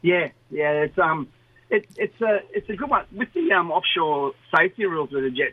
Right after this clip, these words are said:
ski as well. You know, you're not required to carry all the gear that you have in the boat, obviously because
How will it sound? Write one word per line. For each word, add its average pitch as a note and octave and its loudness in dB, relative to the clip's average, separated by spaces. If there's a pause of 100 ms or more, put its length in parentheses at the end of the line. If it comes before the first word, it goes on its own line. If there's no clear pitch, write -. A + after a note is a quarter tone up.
ski C#3 2
as - -8
well. C3+ 2
You C3 0
know, C3+ 2
you're C#3+ 0
not D#3+ 0
required B2+ 2
to B2 -12
carry B2+ 0
all C3 2
the B2+ -2
gear C#3 2
that - -6
you B2+ -10
have B2+ -4
in A#2+ -6
the A2 -10
boat, B2+ 2 (320)
obviously C3+ 0
because B2+ -10